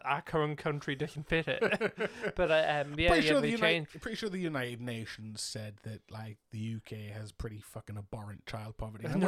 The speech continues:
Speaker 2: gonna,
Speaker 1: yeah,
Speaker 2: I'm
Speaker 1: they
Speaker 2: gonna t-,
Speaker 1: did.
Speaker 2: I'm gonna
Speaker 1: That's
Speaker 2: take the
Speaker 1: when,
Speaker 2: United
Speaker 1: that's when the
Speaker 2: Nations, yeah.
Speaker 1: U K government changed our definition. No, no, no, it's not. Look.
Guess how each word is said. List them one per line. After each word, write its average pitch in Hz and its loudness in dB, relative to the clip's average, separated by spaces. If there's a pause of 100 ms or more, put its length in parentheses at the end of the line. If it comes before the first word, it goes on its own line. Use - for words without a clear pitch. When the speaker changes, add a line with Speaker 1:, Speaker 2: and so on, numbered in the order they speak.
Speaker 2:
gonna, 190 8
Speaker 1:
yeah, 185 0
Speaker 2:
I'm 185 -4
Speaker 1:
they 175 2
Speaker 2:
gonna 170 6
t-, 165 4
Speaker 1:
did. 190 4 (200)
Speaker 2:
I'm - -4
gonna 165 2
Speaker 1:
That's 175 10
Speaker 2:
take 202 4
the 190 6
Speaker 1:
when, 190 12
Speaker 2:
United 180 4
Speaker 1:
that's 165 6
when 180 4
the 175 6
Speaker 2:
Nations, 175 2
yeah. 185 2
Speaker 1:
U 180 2
K 175 6
government 160 2
changed 156 0 (260)
our 143 6
definition. 147 0
No, 254 2
no, 220 2
no, 214 2
it's 196 -2
not. 226 0
Look. 208 -2